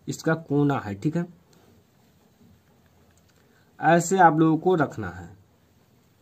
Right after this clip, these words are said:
और यहाँ एक रख दीजिए, यहाँ एक रख दीजिए, इसके कोनों कोनों पर, ठीक है। देखिए, एक, दो, तीन, चार, पाँच, छः, सात,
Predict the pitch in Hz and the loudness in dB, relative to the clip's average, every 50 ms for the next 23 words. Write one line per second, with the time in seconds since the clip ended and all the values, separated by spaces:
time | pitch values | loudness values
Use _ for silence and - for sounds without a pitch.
0 | _ _ _ _ _ _ _ _ _ _ _ _ _ _ _ _ _ _ _ _ | _ _ _ _ _ _ _ _ _ _ _ _ _ _ _ _ _ _ _ _
1 | _ _ _ _ _ _ _ _ 131 135 147 147 - - 151 139 131 127 135 127 | _ _ _ _ _ _ _ _ -4 -2 -2 -2 -2 -2 -4 -2 -2 -2 -4 -4
2 | - 156 175 170 170 165 170 160 165 160 156 165 180 180 175 185 202 226 233 277 | -2 0 2 2 2 2 2 0 0 0 0 -2 -2 -2 -4 -4 -6 -6 -6 -6
3 | - _ _ _ _ 147 123 110 107 110 113 101 - 101 92 80 - - - - | -10 _ _ _ _ -10 -8 -8 -6 -6 -6 -8 -8 -12 -14 -14 -16 -18 -20 -20
4 | - - _ - - - - - - _ _ _ _ _ _ _ _ _ _ _ | -20 -20 _ -20 -20 -20 -20 -20 -20 _ _ _ _ _ _ _ _ _ _ _
5 | _ _ _ _ _ _ _ _ _ _ _ - - _ _ _ - 214 - - | _ _ _ _ _ _ _ _ _ _ _ -20 -20 _ _ _ -6 -4 -2 0
6 | 269 269 - - 226 220 220 220 226 214 165 151 131 123 113 - 127 127 123 226 | 0 0 6 8 10 10 10 10 8 8 8 6 6 4 2 0 -2 2 4 4
7 | 226 240 277 294 - - - 214 220 - 202 175 - 185 196 202 208 180 160 151 | 6 6 6 4 2 0 0 0 2 2 0 2 6 8 8 8 8 6 6 6
8 | 175 190 202 202 202 - 185 185 196 196 180 185 185 175 170 180 175 - 165 160 | 8 8 8 8 6 2 2 2 2 0 0 2 4 6 6 6 6 4 2 2
9 | 165 170 160 165 - 160 156 151 - - 151 151 156 - | 4 2 0 0 0 0 0 0 0 0 0 0 -2 -4